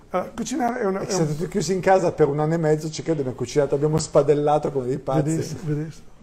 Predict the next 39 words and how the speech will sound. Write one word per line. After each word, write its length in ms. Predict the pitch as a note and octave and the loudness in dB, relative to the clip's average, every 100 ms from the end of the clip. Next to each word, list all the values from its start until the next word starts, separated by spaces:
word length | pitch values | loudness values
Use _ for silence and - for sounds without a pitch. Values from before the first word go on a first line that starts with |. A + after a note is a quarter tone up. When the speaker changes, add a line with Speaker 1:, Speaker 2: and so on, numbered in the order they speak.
| - - - - - - - - | -20 -20 -20 -20 -20 -20 -16 -4
Speaker 2:
E 140 | D3+ | 0
però 180 | E3+ A#3 | 4 4
Speaker 1:
Eh, 40 | |
Speaker 2:
cucinare 360 | - D#3 D#3 G3+ | 2 -2 4 4
Speaker 1:
aspetta 180 | G3+ B3 | 8 8
Speaker 2:
per 100 | A#3 | 8
anche 120 | G3+ | 6
Speaker 1:
che 40 | F3+ | 6
Speaker 2:
metaforico, 600 | D#3+ D#3 G3+ F3 D3 D3 | 2 4 8 8 8 4
voglio 120 | C#3+ | 2
dire, 140 | C#3 C#3+ | 4 2
Speaker 1:
eh, 40 | |
Speaker 2:
cioè, 100 | D3 | 4
Speaker 1:
appunto, 160 | G#3 F3+ | 4 6
Speaker 2:
come 60 | F#3+ | 6
Speaker 1:
è 40 | |
una 100 | F#3+ | 6
Speaker 2:
dire 100 | F#3+ | 4
Speaker 1:
metafora 320 | F3+ G3+ G3+ F#3 | 4 4 4 0
che 100 | F3+ | 0
mi 80 | |
è 40 | E3+ | -2
venuta 240 | F3 E3+ | -2 -4
fuori 180 | C#3+ A#3+ | -4 -4
Speaker 2:
Eh. 80 | - - - - | -6 -16 -18 -8
Speaker 1:
in 100 | D#3 | -6
questo 260 | - - | -4 -2
momento, 400 | F3 E3+ F3 - | 0 0 -2 -2
per 140 | F#3+ F3 | -4 0
cui 80 | F3+ - - | 0 -2 -6
Speaker 2:
Un 80 | F3 - | -6 -2
momento 380 | F3 G3 G#3 | 2 4 8
Speaker 1:
io 60 | G#3 | 8
Speaker 2:
di 40 | G#3 | 8
Speaker 1:
non 80 | G3 | 10
mi 60 | F#3+ | 10
trovo 200 | F#3 E3+ | 10 8
Speaker 2:
illuminazione. 420 | F#3 D#3+ D#3 D#3+ | 8 8 6 2
Speaker 1:
molto. 300 | F3+ - | -2 -4